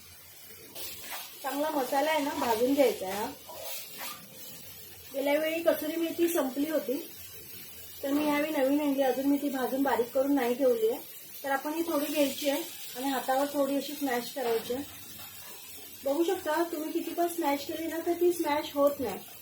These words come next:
म्हणून कधीही कसुरी मेथी आणली ना की तिला आधी भाजायची, मग ती खूप छान बारीक होते. आता सध्या आपण ही अशीच टाकूया. इथे मसाला आहे ना,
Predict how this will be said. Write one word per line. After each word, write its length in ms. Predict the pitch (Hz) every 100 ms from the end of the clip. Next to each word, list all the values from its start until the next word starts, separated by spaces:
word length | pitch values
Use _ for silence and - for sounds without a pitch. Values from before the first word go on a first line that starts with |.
| -
म्हणून 220 | 277 330
कधीही 360 | 330 294 320 339
कसुरी 400 | 311 254 294 311
मेथी 280 | 320 320
आणली 300 | 330 277 277
ना 140 | 302 277
की 160 | -
तिला 220 | 302 302 302
आधी 180 | 294
भाजायची, 720 | 294 262 226 240 262 - 208 - - - -
मग 100 | -
ती 240 | 269 311 -
खूप 260 | 330 - -
छान 200 | 262 269
बारीक 340 | 262 214 233
होते. 320 | 262 214 294 - - - - -
आता 160 | - 277
सध्या 360 | 311 208 269
आपण 240 | 294 294 311
ही 100 | 302
अशीच 380 | 294 247 285 -
टाकूया. 400 | 240 - 208 269 - - - - - - - - - - - - - - - - - - - - -
इथे 160 | 240 269
मसाला 440 | 262 233 269 269
आहे 200 | 285 277
ना, 80 | 262